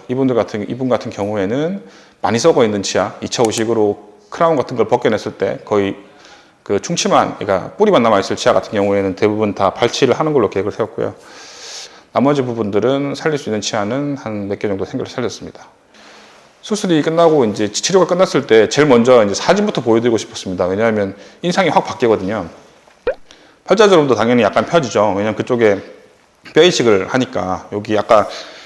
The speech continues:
전체 임플란트 할 때 제가 제일 중요하게 생각하는 게 여기 팔자주름 부분. 왜냐하면 입술 지지가 무너지기 때문에 팔자주름이 깊어지고,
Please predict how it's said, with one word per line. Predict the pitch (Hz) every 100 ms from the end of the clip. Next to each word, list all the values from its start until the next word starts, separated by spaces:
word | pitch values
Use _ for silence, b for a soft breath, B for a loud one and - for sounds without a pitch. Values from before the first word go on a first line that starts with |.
| B
전체 | 151 180
임플란트 | 160 147 135 131
할 | 135 135
때 | 117 110 104
제가 | 104 104
제일 | - 156
중요하게 | 120 120 120
생각하는 | 120 127 123 104 101
게 | 107 90 - B B B B 107
여기 | 101 98 90 - - _
팔자주름 | 160 170 147 113 98 87 - _ _ _
부분. | - 95 101 151 - _ _
왜냐하면 | 110 117 117 214 - 170
입술 | 170
지지가 | 156 147 135
무너지기 | 120 123 107 104
때문에 | 98 98 110
팔자주름이 | 135 143 131 107 98
깊어지고, | - 107 90 101